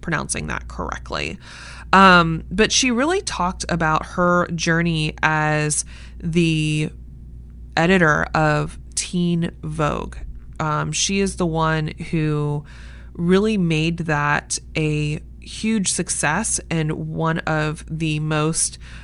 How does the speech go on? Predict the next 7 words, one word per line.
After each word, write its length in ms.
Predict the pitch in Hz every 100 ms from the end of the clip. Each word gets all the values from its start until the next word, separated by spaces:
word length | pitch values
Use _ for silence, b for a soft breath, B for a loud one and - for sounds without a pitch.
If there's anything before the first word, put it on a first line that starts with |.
| B -
um, 640 | 160 151 143 151 165 - 180 - - - - - - - - - - - - -
really 300 | 190 180 151
woke 480 | 156 151 170 - -
<laughs> 60 | -
publications 1000 | 180 180 180 - 156 170 214 240 240 -
out 320 | 139 143 - -
there. 380 | 294 311 320